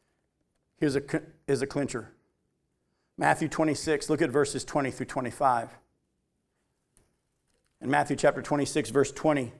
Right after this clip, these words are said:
they're in the upper room that night. They just finished taking the Lord's Supper. In Matthew twenty-six, verse twenty,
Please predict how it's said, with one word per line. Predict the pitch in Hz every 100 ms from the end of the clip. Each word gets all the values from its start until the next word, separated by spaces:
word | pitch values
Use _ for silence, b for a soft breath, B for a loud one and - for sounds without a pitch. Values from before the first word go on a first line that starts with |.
| _ _ _ _ _ _ _ _ _ _ -
they're | 147
in |
the | 151
upper | 151 151
room | 143 160 135
that | 131 131
night. | 135 135 127
They | 127
just | 131 -
finished | 143 131
taking | 156 139 131
the | 127
Lord's | 131 131
Supper. | - 143 135 120 - _ _ _ _ _ _ _ _ _ _ _ -
In | 143
Matthew | 143 131
twenty-six, | 151 143 - 143
verse | 151 147
twenty, | - 160 151 135 131